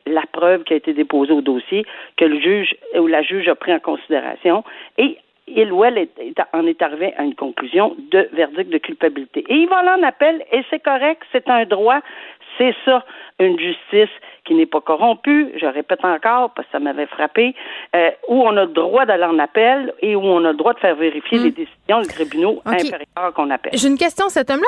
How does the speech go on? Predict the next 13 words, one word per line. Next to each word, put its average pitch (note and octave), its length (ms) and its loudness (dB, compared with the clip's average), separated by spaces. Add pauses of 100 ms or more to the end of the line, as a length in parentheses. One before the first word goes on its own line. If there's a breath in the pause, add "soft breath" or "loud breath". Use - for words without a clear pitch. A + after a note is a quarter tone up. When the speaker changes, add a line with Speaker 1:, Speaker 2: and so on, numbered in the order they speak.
Speaker 2:
Alain A3 180 2
Renaud, G#3+ 320 0
là, A#3 80 2
bon, F#3 180 2
il F#3+ 80 -4
s'en G3+ 200 2
va C4+ 120 2
en C4+ 100 2
appel B3 360 2
et G3+ 80 0
tout, D#4+ 340 0
euh, E3+ 760 0
mais F#3 380 0